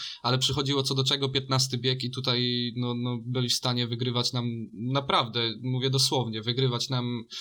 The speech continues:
e, niejednokrotnie mecze, więc, więc, no, jest, jest coś podobnego w tej, w tej, e, relacji.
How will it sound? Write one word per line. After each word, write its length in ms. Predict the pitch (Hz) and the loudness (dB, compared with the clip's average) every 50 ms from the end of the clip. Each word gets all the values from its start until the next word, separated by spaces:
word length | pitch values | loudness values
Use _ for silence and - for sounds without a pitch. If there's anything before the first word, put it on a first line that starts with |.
| - - - - _ | -10 -12 -14 -10 _
e, 280 | 117 120 117 113 117 117 | -4 -2 -2 0 -2 0
niejednokrotnie 840 | 120 123 127 127 120 113 117 123 120 - 127 131 131 131 123 117 | 0 2 2 2 2 0 -2 -4 -4 -2 -4 -4 -2 0 -2 0
mecze, 320 | 117 123 127 - - 123 | 0 0 0 0 0 0
więc, 360 | 117 120 117 117 117 - - 120 | -2 -2 -4 -2 -2 -2 -4 -2
więc, 340 | 113 127 120 120 - - - | -2 -2 0 0 0 0 0
no, 180 | 143 151 180 190 | 0 0 2 2
jest, 340 | 175 180 165 - - - 143 | 2 2 2 2 2 2 2
jest 200 | 139 131 135 - | 2 2 2 2
coś 140 | 131 - | 0 -2
podobnego 500 | - - 117 113 107 110 107 107 101 107 | -2 -2 -4 -4 -4 -4 -4 -4 -4 -6
w 80 | 104 - | -8 -6
tej, 280 | - 113 107 104 104 101 | -6 -6 -6 -6 -8 -12
w 100 | - _ | -12 _
tej, 400 | - 107 104 104 104 104 104 104 | -6 -6 -6 -6 -6 -6 -8 -6
e, 380 | 104 104 104 104 104 104 107 | -6 -8 -8 -8 -6 -6 -6
relacji. 420 | 107 104 104 104 104 - - 107 | -6 -4 -6 -6 -6 -8 -8 -8